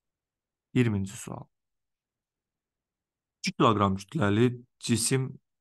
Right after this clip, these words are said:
iyirmi metr bölək saniyə başlanğıc sürətlə şaqül yuxarı atılmışdır. Yerdən hansı hündürlükdə cismin kinetik enerjisi potensial enerjisinə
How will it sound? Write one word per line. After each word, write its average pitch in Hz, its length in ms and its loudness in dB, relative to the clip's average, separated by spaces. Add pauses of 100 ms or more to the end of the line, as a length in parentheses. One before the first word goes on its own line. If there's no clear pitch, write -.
(140)
iyirmi 165 320 6
metr 156 200 0
bölək 120 200 2
saniyə 110 320 0
başlanğıc 110 440 -2
sürətlə 104 320 -4
şaqül 107 400 0
yuxarı 104 280 0
atılmışdır. 107 560 -4
Yerdən 127 440 4
hansı 113 300 -2
hündürlükdə 113 520 -2 (320)
cismin 151 360 0
kinetik 110 400 -4
enerjisi 107 420 -2
potensial 117 480 0
enerjisinə 101 400 -2